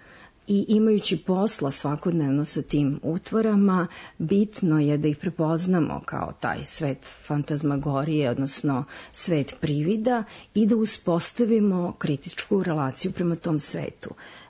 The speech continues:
E, ukoliko to ne činimo, onda se ponašamo kao puki detektori fenomena koji se ubrzano kreću oko nas i onda jeste to neka vrsta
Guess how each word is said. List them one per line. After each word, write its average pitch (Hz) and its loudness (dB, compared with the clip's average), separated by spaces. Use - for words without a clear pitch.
E, 151 0
ukoliko 226 2
to 190 0
ne 175 4
činimo, 233 2
onda 220 2
se 214 -2
ponašamo 214 2
kao 202 0
puki 196 0
detektori 180 2
fenomena 160 2
koji 139 -2
se 139 -4
ubrzano 151 0
kreću 143 -4
oko 147 -6
nas 165 -2
i 233 2
onda 214 4
jeste 151 2
to 143 0
neka 135 0
vrsta 135 -2